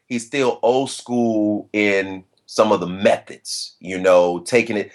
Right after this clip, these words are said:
taking it back to the basement, hardcore training, hardcore discipline and accountability. Uh,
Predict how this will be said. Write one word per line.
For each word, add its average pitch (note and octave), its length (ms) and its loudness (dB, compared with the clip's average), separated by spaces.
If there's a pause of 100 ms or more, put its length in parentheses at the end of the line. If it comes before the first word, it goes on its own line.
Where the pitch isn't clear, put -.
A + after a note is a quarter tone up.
taking C#3+ 240 2
it A#3 100 0
back A#2+ 200 2
to A#2+ 100 -10
the G#2+ 80 -6
basement, G#2 540 -4
hardcore A#2 600 2
training, G#2 600 -2 (280)
hardcore C3+ 640 0 (120)
discipline - 720 -4 (220)
and F#2+ 160 0
accountability. G#2 920 0 (400)
Uh, E2+ 340 4